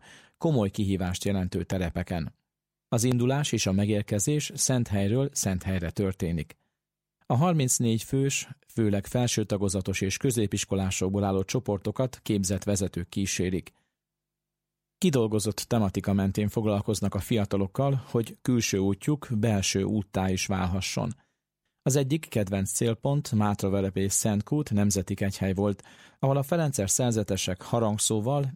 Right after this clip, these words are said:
és nagy-nagy szeretettel fogadták a csoportokat. A budapesti Szent István Bazilika lovagtermében nyílt kiállításra szeptember tizenhatodikán a hetvenkét tanítvány mozgalom művészcsoportja,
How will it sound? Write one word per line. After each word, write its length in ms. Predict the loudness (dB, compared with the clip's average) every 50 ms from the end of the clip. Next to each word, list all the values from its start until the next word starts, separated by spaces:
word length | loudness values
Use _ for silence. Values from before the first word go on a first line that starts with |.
| -4
és 220 | -2 -2 -2 0 0
nagy-nagy 360 | 2 2 2 2 2 2 2
szeretettel 560 | 0 0 0 0 0 -2 -4 -4 -4 -6 -6
fogadták 540 | -2 -2 -2 -2 -2 -4 -4 -4 -6 -6 -6
a 60 | -6
csoportokat. 800 | -4 -4 -4 -4 -4 -6 -4 -6 -6 -6 -4 -6 -6 -8 -12 -16 _ _ _ _ _ _ _ _ _ _ _ _ _ _ _ _ _ _
A 60 | -2
budapesti 500 | -2 0 0 0 0 0 0 0 0 0
Szent 280 | 0 2 2 0 0 0
István 300 | -2 -2 0 0 0 2
Bazilika 420 | 2 2 2 2 0 0 0 0
lovagtermében 840 | 0 2 2 0 0 -2 -2 -2 0 0 2 2 2 2 2 2 2
nyílt 240 | 2 0 0 -2 -2
kiállításra 800 | -2 0 0 2 0 0 0 -2 -2 -2 -2 -2 -2 -2 0 0
szeptember 520 | 0 0 -2 -2 -2 -2 0 0 0 0
tizenhatodikán 960 | 0 -2 0 0 0 0 0 0 0 0 -2 -2 -2 -2 -2 0 0 -2 -4 -6 -14 -20 _ _ _
a 80 | 0 2
hetvenkét 800 | 2 2 2 0 -2 -2 -2 0 0 0 0 0 -2 -8 -10 -2
tanítvány 520 | 0 2 2 2 2 0 0 0 0 2
mozgalom 440 | 2 2 0 0 0 0 0 2 2
művészcsoportja, 920 | 2 2 2 2 0 0 0 -2 -2 0 0 -2 -2 0 0 0 0 0